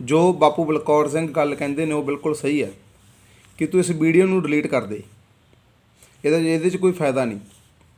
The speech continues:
ਮੈਂ ਉਹਨਾਂ ਨੂੰ ਇੱਕੋ ਗੱਲ ਕਹੀ ਕਿ "ਤੁਸੀਂ ਮੈਨੂੰ ਦੱਸੋ ਮੇਰੀ ਵੀਡੀਓ ਦੇ ਵਿੱਚ ਗਲਤ ਕੀ ਆ?" ਉਹਨਾਂ ਨੇ ਇੰਟਰਵਿਊ ਕੀਤੀ, ਉਹਨਾਂ ਨੇ ਆਪ ਦਾ ਪੱਖ ਰੱਖਿਆ।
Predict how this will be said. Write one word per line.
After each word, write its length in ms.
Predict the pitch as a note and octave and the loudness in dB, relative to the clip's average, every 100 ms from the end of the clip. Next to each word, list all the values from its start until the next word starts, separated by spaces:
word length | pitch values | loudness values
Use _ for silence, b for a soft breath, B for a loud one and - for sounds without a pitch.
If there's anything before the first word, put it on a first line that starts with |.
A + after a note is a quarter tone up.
| _ _ _ b b b b - | _ _ _ b b b b -2
ਮੈਂ 140 | D#3 | 2
ਉਹਨਾਂ 120 | F3 | 2
ਨੂੰ 80 | G3+ | 2
ਇੱਕੋ 220 | G3 F#3+ | 2 0
ਗੱਲ 200 | F3 F3 | 2 2
ਕਹੀ 420 | F3 C#3+ C3 C#3+ F3 - _ - - - | 0 -2 -2 -6 -8 -18 _ -20 -20 -10
ਕਿ 80 | D#3 | -8
"ਤੁਸੀਂ 240 | D3+ D#3+ E3 | -6 -4 -2
ਮੈਨੂੰ 240 | D#3+ D#3 | -2 -4
ਦੱਸੋ 480 | C3+ - D3+ A2+ - | -6 -2 -2 -2 -6
ਮੇਰੀ 280 | C3 D3 E3+ | -2 2 2
ਵੀਡੀਓ 320 | D#3 D#3 F#3 | 2 2 4
ਦੇ 100 | F3+ | 4
ਵਿੱਚ 260 | D#3+ D3+ - | 2 -2 -4
ਗਲਤ 380 | C3+ C#3+ C#3 - | -2 -2 -2 -6
ਕੀ 280 | - F3 C#3+ | -2 0 -2
ਆ?" 60 | - - - _ _ _ _ _ _ _ _ _ b b b b b C#3 | -4 -20 -20 _ _ _ _ _ _ _ _ _ b b b b b -2
ਉਹਨਾਂ 300 | D#3 F#3 G3+ | 0 2 4
ਨੇ 120 | G3+ | 4
ਇੰਟਰਵਿਊ 400 | F#3+ F#3+ G3 G#3 | 4 2 2 2
ਕੀਤੀ, 540 | F3+ G3 G#3 G3+ G3 - | -2 -4 -2 -2 -4 -8
ਉਹਨਾਂ 300 | D3 D3+ E3+ | -4 0 0
ਨੇ 140 | F3+ F3+ | 2 4
ਆਪ 280 | D#3 D3 C3+ | 6 4 4
ਦਾ 160 | D#3 | 2
ਪੱਖ 340 | D#3+ D3+ - D#3+ | 2 -2 -2 -2
ਰੱਖਿਆ। 360 | E3 - A#2 | -2 -4 -8